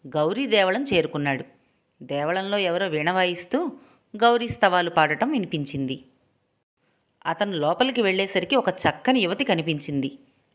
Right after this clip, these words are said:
ఆమె మిత్రావసువు చెల్లెలని, పేరు మలయవతి అని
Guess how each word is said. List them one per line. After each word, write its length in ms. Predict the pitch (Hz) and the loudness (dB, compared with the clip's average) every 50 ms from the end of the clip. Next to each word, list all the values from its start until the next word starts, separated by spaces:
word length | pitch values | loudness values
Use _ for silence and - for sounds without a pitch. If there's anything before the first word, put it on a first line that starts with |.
| - - | -8 -4
ఆమె 280 | 151 151 151 165 196 | -4 -2 -2 -2 -2
మిత్రావసువు 680 | 233 190 156 131 - 202 220 226 220 220 226 208 180 175 - 165 | -2 -4 -4 -2 2 4 4 4 2 0 -4 -4 -4 -2 2 2
చెల్లెలని, 580 | 151 151 175 190 185 180 180 175 175 170 170 - _ _ _ _ _ _ _ _ - | 4 4 4 2 2 0 0 -2 -4 -4 -6 -10 _ _ _ _ _ _ _ _ 4
పేరు 260 | 208 214 240 - 269 | 6 6 6 4 4
మలయవతి 580 | 214 185 170 175 190 208 208 196 196 - 196 185 | 2 2 4 4 4 4 2 2 2 4 4 4
అని 380 | 175 190 262 349 302 185 - | 4 4 0 0 -2 -6 -10